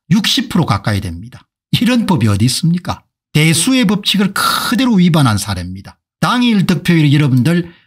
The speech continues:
사십팔 프로인데 사전 득표율이 어떻게 육십 프로 가까이 나옵니까?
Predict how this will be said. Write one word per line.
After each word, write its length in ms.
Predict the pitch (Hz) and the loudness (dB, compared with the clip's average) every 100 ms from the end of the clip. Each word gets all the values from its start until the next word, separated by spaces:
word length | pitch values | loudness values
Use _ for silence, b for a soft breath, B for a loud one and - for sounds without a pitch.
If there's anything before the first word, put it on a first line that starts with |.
| B _ _ | B _ _
사십팔 720 | - - 127 135 208 202 202 202 | -6 -2 0 0 -2 -2 -4 -2
프로인데 600 | 196 147 101 143 107 - _ _ _ _ | 0 0 2 0 -4 -10 _ _ _ _
사전 460 | - - 160 240 240 | -6 -2 0 0 0
득표율이 460 | 240 - 220 180 | -4 -2 0 2
어떻게 380 | 147 - 170 151 | 0 0 0 2
육십 420 | 139 220 - 254 | 2 2 0 -2
프로 140 | - 180 | -2 0
가까이 320 | 120 - 110 | 0 -2 -2
나옵니까? 640 | 92 82 85 92 - - | -2 -4 -8 -12 -16 -20